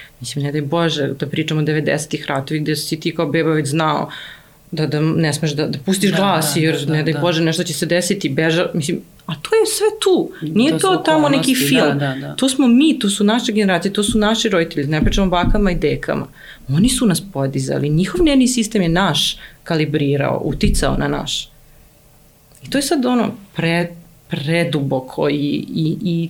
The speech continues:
Speaker 1: teško za pogledati i stvarno je, ja kažem,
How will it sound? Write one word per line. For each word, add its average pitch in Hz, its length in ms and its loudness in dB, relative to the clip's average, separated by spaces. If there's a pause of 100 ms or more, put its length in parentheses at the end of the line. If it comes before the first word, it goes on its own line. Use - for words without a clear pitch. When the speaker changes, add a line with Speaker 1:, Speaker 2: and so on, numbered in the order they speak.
Speaker 1:
teško 180 340 2
za 190 120 0
pogledati 202 760 -2 (400)
i - 60 -4
stvarno 220 360 2
je, 233 220 2 (260)
ja 170 120 -4
kažem, 202 320 -2